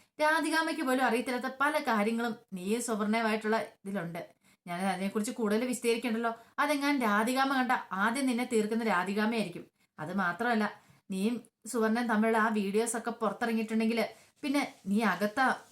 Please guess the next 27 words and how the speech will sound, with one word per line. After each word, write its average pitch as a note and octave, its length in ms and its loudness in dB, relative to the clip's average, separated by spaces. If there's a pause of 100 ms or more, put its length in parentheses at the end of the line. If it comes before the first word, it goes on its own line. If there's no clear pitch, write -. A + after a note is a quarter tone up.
(1500)
ഉം, F#3+ 160 -6 (140)
വരണേ. F#3 300 -2 (120)
പിന്നെ F#3 180 -8
ഞാൻ G#3+ 120 2
പ്രത്യേകിച്ച് G3+ 360 -4
പറഞ്ഞു A3 260 0
തരേണ്ട A#3+ 160 0
ആവശ്യമില്ലോ" G#3+ 440 2
എന്ന് G#3+ 140 2
പറയും. F3 180 -4 (440)
"ശരി, F#3 200 -4
ശരി, A3 240 0 (360)
ഞാൻ F#3+ 160 -2
ഒരു F#3 140 -4
കോടി A3+ 220 2
രൂപയുടെ A3 320 2
കാര്യം G#3+ 260 2
എങ്ങനെയായാലും A3 340 2
നോക്കട്ടെ, G3+ 440 -2 (200)
നീ G#3 140 0
ഫോൺ G3+ 280 0
വെച്ചോളാൻ" G#3+ 360 2
പറഞ്ഞ് G#3 220 0 (1300)
വരുൺ C4+ 280 -2
ഫോൺ A3+ 260 0
കട്ട് A3+ 200 -2
ചെയ്യുവാണ്. G#3+ 280 0